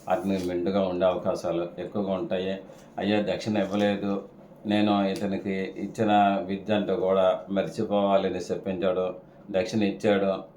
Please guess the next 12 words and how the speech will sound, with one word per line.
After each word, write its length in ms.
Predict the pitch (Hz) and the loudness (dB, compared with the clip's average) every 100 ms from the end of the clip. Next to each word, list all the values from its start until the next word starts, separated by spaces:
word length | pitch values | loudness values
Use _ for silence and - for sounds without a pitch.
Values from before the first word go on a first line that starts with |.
| - | -4
ఈయనని 360 | 104 101 104 98 | 0 2 2 2
విద్య 240 | 92 104 | 0 -4
చెప్పకపోయినా 600 | 101 101 - 101 101 98 | 0 -2 0 -2 0 0
ఇతనికి 340 | 101 95 95 | -2 -4 -2
విద్య 420 | 90 87 80 101 101 | -2 -4 -2 2 4
రావాలి" 520 | 95 95 98 92 95 | 4 6 4 4 0
అని 160 | - | -2
కూడా 200 | 87 95 | -2 0
గురువు 320 | 90 85 92 95 | 0 -2 0 0
అనుకోడు. 580 | 85 85 92 85 82 - - - - - | 0 -2 -4 -2 -4 -6 -16 -20 -14 -2
అటువంటి 640 | 90 104 98 87 95 - - 90 | -2 0 -2 -2 -4 -4 -10 -6
మహత్త, 460 | 90 101 - - | 0 0 0 0